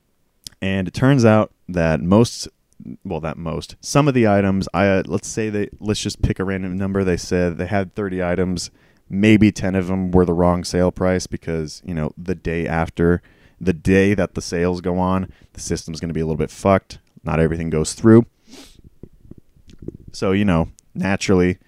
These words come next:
"Oh, they didn't go through. Oh my God, I didn't get the right price." And, like, they checked out, right? They checked out, they left, and they did the fucking Karen thing. They sat in their car and looked at the receipt and checked. I'm not saying I'm trying to rip people off here, guys. I'm just saying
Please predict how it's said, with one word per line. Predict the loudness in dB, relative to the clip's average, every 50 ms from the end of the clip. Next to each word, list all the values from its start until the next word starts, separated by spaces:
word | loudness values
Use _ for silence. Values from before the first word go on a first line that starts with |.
| _ _ _ _ _ _ _ -20 -8 0
"Oh, | 4 8 8 8 8
they | 8 6 4
didn't | 2 0 0 2
go | 2 2 2
through. | 2 2 4 6 8 8 8 8 6
Oh | 6 6 4 4
my | 2 0 0
God, | 2 2 4 6 6
I | 6 6
didn't | 6 4
get | 2 0 -2
the | -2
right | -2 0 -2 0
price." | 2 2 4 4 2 0 -2 -6 -4 -2
And, | 0 2
like, | 2 2 2 2 6
they | 8 8 8 8 6 2 _
checked | -2 -2 -2 -2 -2 -2
out, | -2 -2 -2 -2 -6 -8 _ _ _ _ _
right? | -2 0 2 4
They | 4 2
checked | 2 2 0 0 0 0 0
out, | 0 2 2 0 -2 _ _
they | -2 0 0
left, | 0 2 0 0 0 -2 -4 -10 -18 -20 -20 _ _ _ _ _ _ _ _ _ _ _ _ _ _ _ _ _ _ _
and | -12 -10 -8
they | -8 -6
did | -4 -4 -2 -2
the | -4 -6
fucking | -6 -6 -4 -4 -4 -4 -4 -8 -8
Karen | -8 -8 -6 -4 -4 -4 -6
thing. | -6 -10 -12 -12 -10
They | -10 -10
sat | -12 -12 -10 -6 -6 -6 -4 -6
in | -6
their | -8 -10
car | -8 -6 -4 -2 -2 -2 -4 -6 -12 -18 -20 -20 -18
and | -16 -10 -8
looked | -6 -6 -4 -6
at | -6 -6
the | -6
receipt | -8 -8 -8 -6 -6 -4 -4 -4 -6 _ _ -14
and | -12 -12
checked. | -12 -10 -10 -12 -12 -12 -16 -18 -12 -10
I'm | -6 -4
not | -2 -4 -2 -2
saying | -2 -2 0 0
I'm | 0
trying | 0 2 2 4
to | 6
rip | 6 4 4 4
people | 2 2 4 4 6
off | 6 6 4 4
here, | 2 2 4
guys. | 4 6 6 6 4 2 0
I'm | -4 -4 -4
just | -4 -4 -4 -4
saying | -4 -2 -2 -2 -2 -2 -4